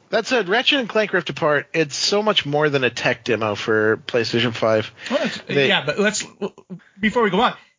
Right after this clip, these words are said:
Speaker 2: it is a beautiful game.
Speaker 1: Yeah, Insomniac, I don't know where Insomniac finds the time to do Spider-Man Miles Morales and work on this at the same time and work on the next S-, Spider-Man sequel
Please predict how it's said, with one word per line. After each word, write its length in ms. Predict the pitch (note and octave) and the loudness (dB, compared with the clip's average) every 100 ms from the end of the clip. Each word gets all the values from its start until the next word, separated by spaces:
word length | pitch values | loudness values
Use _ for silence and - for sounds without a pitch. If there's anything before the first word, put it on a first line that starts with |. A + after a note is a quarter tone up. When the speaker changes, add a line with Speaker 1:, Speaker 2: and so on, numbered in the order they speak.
| - | -2
Speaker 2:
it 140 | A3 | 0
is 120 | G3 | 0
a 60 | D3+ | 0
beautiful 380 | D#3 F3 - C3 | 0 0 0 -2
game. 420 | D#3+ A#2 F#2 G2+ - - _ _ _ - - - - | 0 -2 -6 -14 -20 -20 _ _ _ -14 -10 -8 -6
Speaker 1:
Yeah, 240 | D#3 D3 A#2+ | 0 0 2
Insomniac, 840 | - F3 B3+ D4+ D4+ B3 A3 G3+ - - - - - | 0 0 0 0 0 2 0 -2 -8 -16 -14 -8 -2
I 80 | E4+ | 0
don't 140 | F4+ | 2
know 280 | C#4 A#3 F3+ | 0 0 -2
where 440 | C#3 D3+ G#3 G3+ F#3 | -8 -2 2 2 0
Insomniac 760 | F3+ - F3 E3+ E3 D3+ C#3+ | -4 0 0 2 2 2 0
finds 400 | - D#3+ D#3 D3 | 0 0 0 -4
the 80 | C#3+ | -10
time 560 | C3+ D#3 C#3 C3 A#2+ A2+ - - _ - | -2 2 2 2 -2 -8 -20 -20 _ -4
to 80 | E3+ | -2
do 540 | F3 E3 D3+ D3 C3+ - _ - - - - _ _ _ _ _ _ _ - | 0 2 2 2 0 -4 _ -20 -20 -20 -20 _ _ _ _ _ _ _ -6
Spider-Man 680 | - - G#3 G#3+ G#3+ G#3 F#3+ | -2 0 2 2 0 0 0
Miles 340 | F#3 F#3 F3 | 0 0 0
Morales 560 | E3 D#3+ D3+ D3 C#3+ - - | 0 0 2 2 0 -4 -2
and 280 | E3 E3 D3+ | 0 0 0
work 240 | D3+ C#3+ | 0 0
on 140 | D3 D3+ | 0 0
this 200 | C#3 A2+ | -2 -2
at 60 | |
the 60 | C#3 | -2
same 260 | D#3+ C#3+ | 0 0
time 320 | C#3 C3+ C3 C3 G3 | 2 0 0 -2 -2
and 240 | G3 F3+ | 0 0
work 260 | E3+ E3 D#3 | 0 0 0
on 140 | D3 | -2
the 60 | D3+ | 0
next 480 | C#3+ C#3 - - | 0 -2 -6 -8
S-, 140 | - - | -10 -4
Spider-Man 440 | E3 C#3 C3 B2+ | 0 0 0 -4
sequel 380 | - C#3 D3+ | -2 -2 0